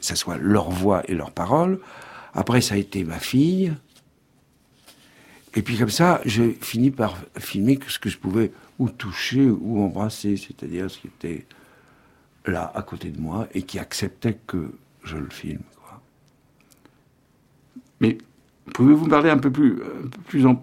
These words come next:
Speaker 2: en détail de cette, euh, intention que vous aviez au départ de, de jouer dans, dans Un étrange voyage ?
Speaker 1: Alors, pour Un étrange voyage,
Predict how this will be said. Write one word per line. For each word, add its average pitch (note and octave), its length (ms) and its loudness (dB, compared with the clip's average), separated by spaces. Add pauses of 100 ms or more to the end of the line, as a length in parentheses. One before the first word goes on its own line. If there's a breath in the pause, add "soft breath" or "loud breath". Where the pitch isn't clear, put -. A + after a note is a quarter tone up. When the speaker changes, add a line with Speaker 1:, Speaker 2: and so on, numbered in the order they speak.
Speaker 2:
en B2 80 -2
détail C3 340 4
de C3+ 100 4
cette, - 360 -2
euh, - 440 -4
intention C3+ 340 2
que D3+ 60 6
vous A#2+ 40 8
aviez A#2+ 200 8
au B2+ 80 10
départ A#2 480 4
de, - 100 -6
de F2+ 280 -6
jouer A#2+ 380 6
dans, E2+ 320 -6
dans F2+ 120 -6
Un F2+ 100 -6
étrange F#2 320 -8
voyage ? F2+ 300 -8
Speaker 1:
Alors, B2+ 340 4
pour D#3+ 220 0
Un D#3 80 6
étrange A#2 340 0
voyage, D3 480 4